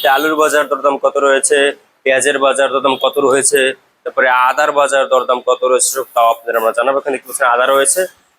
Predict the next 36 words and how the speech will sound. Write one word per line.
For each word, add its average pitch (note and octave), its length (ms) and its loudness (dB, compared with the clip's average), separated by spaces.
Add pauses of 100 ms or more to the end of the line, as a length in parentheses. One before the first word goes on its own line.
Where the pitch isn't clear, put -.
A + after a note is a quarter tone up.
(120)
এই C#3 80 0 (200)
আদা D#3 160 0
কিন্তু F3+ 320 -6 (100)
আপনার F3 260 0
এই E3 40 0
যে D#3+ 100 -2
ইন্ডিয়ান D#3 460 0
আদা, C3 180 2
দর্শক, A#2+ 260 -2
আপনারা A#2 180 0
দেখতে A#2+ 200 -8
পাচ্ছেন D3 240 -2
ইন্ডিয়ান C#3+ 360 0
আদা C#3+ 200 -2
কেমনে C#3 340 0 (520)
আর - 80 -14
কি, C#3 120 -6
দর্শক, C3+ 200 -2
এই C3+ 180 2
যে C3+ 100 2 (240)
আপনার C3 240 -2
নষ্ট C3+ 200 -2
হয়ে C#3 140 0
যাচ্ছে B2+ 160 -2
দেখতে B2+ 280 -8
পাচ্ছেন B2 320 -2
দর্শক, E3+ 200 -2 (480)
ইন্ডিয়ান D#3+ 460 2
যে D#3 100 -2 (100)
আদা C3+ 160 0 (220)
রয়েছে C#3 300 0
দর্শক, G#2 260 -6
সেই B2 220 -2 (120)
ইন্ডিয়ান C3+ 260 2
আদা B2+ 120 0
কিন্তু B2 280 -8